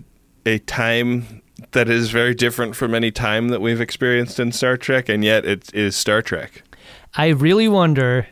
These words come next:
Speaker 2: and I really hope, if at the end of Discovery as a series, the answer to this question will be given. Like,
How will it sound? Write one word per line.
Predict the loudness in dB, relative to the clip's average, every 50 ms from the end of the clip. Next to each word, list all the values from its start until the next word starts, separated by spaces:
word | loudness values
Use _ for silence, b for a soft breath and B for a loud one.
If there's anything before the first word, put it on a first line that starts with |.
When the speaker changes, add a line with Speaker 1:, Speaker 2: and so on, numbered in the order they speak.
| _ _ -2
Speaker 2:
and | 0 2 4
I | 4
really | 4 4 4 4 4 4 2
hope, | 2 2 2 2 2 0 0 -4 -8 -12 -12 b b b b b b b b
if | 0 2 4 4 2 0 -4 -14 -16 -16 -18 _ _ _ _ _ _ _ _ _ -20 _ _ -4 0
at | 0 0 2 2
the | 2 2 2 2 2
end | 2 2 4 4 2 2 0
of | 0 0 2 2 2 2 0 -2 -2 -2
Discovery | -2 -2 0 2 2 2 2 4 2 2 2 2 2 2 2
as | 2 0 2 0
a | -2
series, | -4 -2 0 2 2 2 2 2 0 0 0 -2 -4 -6 -10 -12 -18 _ _ _ _ _ _ _ _ _ _ _ _ -4 0
the | 2 2 2
answer | 2 2 2 2 2 0 0
to | 2 2 2
this | 2 2 0 0
question | 0 2 2 2 2 0 0 0 2
will | 2 0
be | 0 0
given. | 0 2 0 0 2 2 0 0 0 0 0
Like, | 0 0 0 0 -2 -8